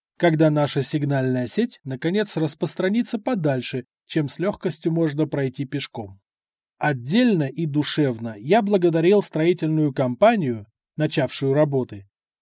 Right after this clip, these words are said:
за необходимость создания нового варианта печати, и, что самое сложное, апгрейд сенсоров системы там, где печати уже стояли. Урыл бы гадов.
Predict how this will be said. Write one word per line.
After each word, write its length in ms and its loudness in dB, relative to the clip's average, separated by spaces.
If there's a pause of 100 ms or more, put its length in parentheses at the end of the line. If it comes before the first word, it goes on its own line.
за 240 4
необходимость 680 2
создания 600 4
нового 500 6
варианта 520 0
печати, 640 -8 (340)
и, 120 -2
что 240 -6
самое 440 4
сложное, 720 -4 (200)
апгрейд 560 4
сенсоров 500 -2
системы 480 -2
там, 380 4 (260)
где 260 0
печати 480 0
уже 420 -2
стояли. 760 -2 (440)
Урыл 460 4
бы 140 2
гадов. 520 -2